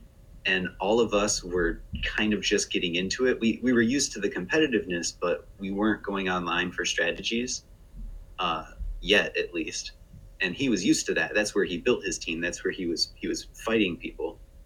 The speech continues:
So he had a little bit of an advantage in the competitive atmosphere. And all of us were a little bit surprised by that because he had, like,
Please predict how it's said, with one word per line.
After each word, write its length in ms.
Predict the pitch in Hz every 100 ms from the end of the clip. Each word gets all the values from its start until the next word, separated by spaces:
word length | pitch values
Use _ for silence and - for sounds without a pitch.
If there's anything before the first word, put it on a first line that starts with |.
| - - - - -
So 180 | -
he 260 | 101 170 175
had 480 | 151 123 113 110 101
a 60 | 98
little 280 | 98 110 107
bit 140 | 107
of 140 | 101 95
an 80 |
advantage 640 | 87 80 101 101 82 82 -
in 100 | 92
the 80 | 87
competitive 540 | 90 85 101 92 82
atmosphere. 640 | 82 - - - - - - - - - -
And 120 | 90
all 260 | 90 110 127
of 120 | 113
us 420 | 113 104 - - - - -
were 120 | 101
a 40 |
little 240 | 95 113 101
bit 460 | 110 101 92 - - - - -
surprised 880 | - 107 - 107 98 110 147 - - - - - - - - - -
by 200 | 135 131
that 460 | 135 135 156 147 -
because 300 | 107 113 101
he 160 | 131
had, 300 | 117 110 98
like, 320 | 92 82 -